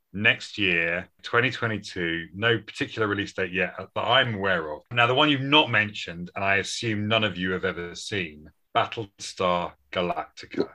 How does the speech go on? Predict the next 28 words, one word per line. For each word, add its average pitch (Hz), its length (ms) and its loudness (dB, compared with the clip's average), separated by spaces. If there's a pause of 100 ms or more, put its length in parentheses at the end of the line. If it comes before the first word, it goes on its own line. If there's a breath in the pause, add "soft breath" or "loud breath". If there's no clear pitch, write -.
(160)
<laughs> - 180 -6 (300)
Battlestar 156 400 6
Galactica, 110 640 0
I 123 220 6
think, 95 240 -2
is, 90 240 -8
is 101 140 -2
a 92 60 -4
fantastic 98 680 -4
show. 101 180 0
Obviously, 175 400 4
it 107 40 4
was 98 120 0
a 104 100 -2 (100)
big 131 320 4 (200)
show 107 360 2
back - 280 -2
in 90 80 -8
the 82 240 -12
day. 104 460 2 (120)
The 104 60 -4
reboot 117 540 2
of - 80 -18
Battlestar 92 540 -2
Galactica 92 480 -4
is 90 120 -8
incredibly 92 600 -4
clever. 85 560 -2